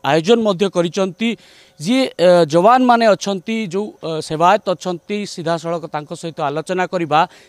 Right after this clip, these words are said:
ଯେ ଏଇଠି ନୀତିକାନ୍ତି କେମିତି ରହିଛି ଏବଂ ଏଇ ଯୋଉ ଆୟୋଜନ ରହିଛି, କେଉଁଭଳିଆ ରହିଛି।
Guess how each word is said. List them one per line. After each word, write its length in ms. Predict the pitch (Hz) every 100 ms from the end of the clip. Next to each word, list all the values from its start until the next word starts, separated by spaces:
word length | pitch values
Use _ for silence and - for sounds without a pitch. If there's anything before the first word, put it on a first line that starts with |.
| _
ଯେ 100 | 185
ଏଇଠି 300 | 214 196 214
ନୀତିକାନ୍ତି 540 | 190 151 180 190 180 208
କେମିତି 340 | 185 175 202
ରହିଛି 300 | 190 185 208
ଏବଂ 180 | 196 226 -
ଏଇ 120 | 214
ଯୋଉ 160 | 214 220
ଆୟୋଜନ 460 | 143 170 196 240 208 -
ରହିଛି, 320 | 165 160 214
କେଉଁଭଳିଆ 320 | 185 170 175
ରହିଛି। 340 | 156 131 139